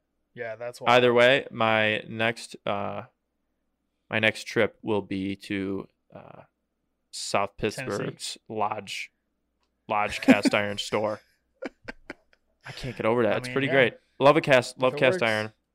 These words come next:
Speaker 2: Shout out cast iron. Hashtag, um, hashtag, uh,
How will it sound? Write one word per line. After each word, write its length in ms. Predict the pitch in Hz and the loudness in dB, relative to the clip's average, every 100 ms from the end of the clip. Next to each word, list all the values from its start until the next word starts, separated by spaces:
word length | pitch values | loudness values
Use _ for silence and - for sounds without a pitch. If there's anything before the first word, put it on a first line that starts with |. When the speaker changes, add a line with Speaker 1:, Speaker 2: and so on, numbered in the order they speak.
| _ - | _ -10
Speaker 2:
Shout 220 | - 107 | -2 0
out 100 | 107 | 0
cast 260 | 107 101 | -2 -2
iron. 200 | 110 101 | -2 -2
Hashtag, 580 | - 120 117 117 110 107 - _ _ _ _ _ _ | 0 -2 2 4 4 2 -6 _ _ _ _ _ _
um, 460 | 104 98 98 95 95 _ _ _ _ _ _ _ _ _ _ _ _ _ _ _ _ _ _ _ - - | -2 0 0 -2 -12 _ _ _ _ _ _ _ _ _ _ _ _ _ _ _ _ _ _ _ -20 -6
hashtag, 680 | 127 135 - 139 135 135 | -4 -4 0 2 2 0
uh, 1200 | 135 135 135 131 131 131 127 127 127 127 127 127 | -2 -2 -2 -4 -4 -6 -6 -6 -6 -4 -6 -6